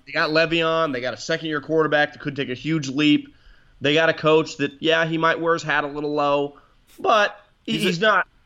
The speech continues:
Speaker 1: he's capable.
Speaker 2: He's also a, he's also an N F L ca-, he's like, uh, if we're, if we're talking about, like, who are the characters in this whole movie, like, he's a character in the movie that people know.
Speaker 1: A-, and they got Greg Williams. Like, th-, they're a character team, right? The Jets.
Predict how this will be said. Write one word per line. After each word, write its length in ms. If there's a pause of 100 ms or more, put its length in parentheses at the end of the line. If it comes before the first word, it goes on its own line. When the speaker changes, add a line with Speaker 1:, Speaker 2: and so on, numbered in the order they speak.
(220)
Speaker 1:
he's 160
capable. 560 (420)
Speaker 2:
He's 180
also 420
a, 80
he's 260
also 260
an 80
N 140
F 120
L 140
ca-, 160
he's 160
like, 240
uh, 140
if 160
we're, 100
if 100
we're 60
talking 240
about, 140
like, 140
who 160
are 80
the 80
characters 520
in 120
this 140
whole 300 (160)
movie, 460
like, 160
he's 260
a 60
character 420
in 80
the 60
movie 260
that 140
people 260
know. 220 (260)
Speaker 1:
A-, 300
and 120
they 120
got 200
Greg 240
Williams. 460
Like, 140
th-, 160
they're 280
a 80
character 460
team, 380 (260)
right? 300
The 80
Jets. 480